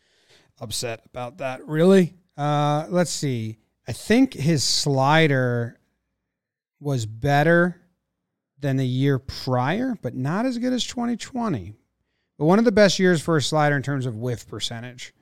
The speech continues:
Uh, really good. And the spin rate, obviously, down from those really, really good years.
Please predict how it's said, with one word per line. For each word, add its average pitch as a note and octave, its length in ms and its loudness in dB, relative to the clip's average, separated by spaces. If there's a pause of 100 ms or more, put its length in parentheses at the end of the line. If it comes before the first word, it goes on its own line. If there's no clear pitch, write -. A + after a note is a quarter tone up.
(380)
Uh, A#2 360 -4
really C3+ 380 0
good. G#2+ 280 -8 (300)
And C#3 340 0
the C#3 60 0
spin C#3+ 340 0
rate, C#3 300 0
obviously, B2+ 720 -4 (580)
down A#2 400 -6 (720)
from B2+ 260 -8
those A#2+ 220 -6
really, B2 260 -8
really B2 180 -10
good A#2+ 180 -12
years. D#3 340 -14